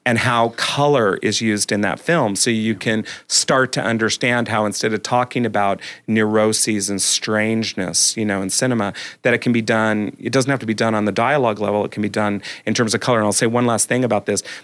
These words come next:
and 'cause people just love this. It's so much fun. But if you go and you watch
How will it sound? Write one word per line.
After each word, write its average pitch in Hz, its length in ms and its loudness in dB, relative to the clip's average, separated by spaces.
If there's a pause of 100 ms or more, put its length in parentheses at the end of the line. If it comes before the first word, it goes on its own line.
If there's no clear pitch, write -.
(120)
and 127 160 0
'cause 120 200 0
people 135 260 -2
just 117 240 0
love 117 220 4
this. 107 200 -2
It's - 120 -6
so 123 340 0
much 98 220 -2
fun. 92 320 -2 (260)
But 139 80 4
if 127 120 -2
you 131 100 4
go 139 340 2
and 160 100 0
you 135 100 2
watch 117 600 0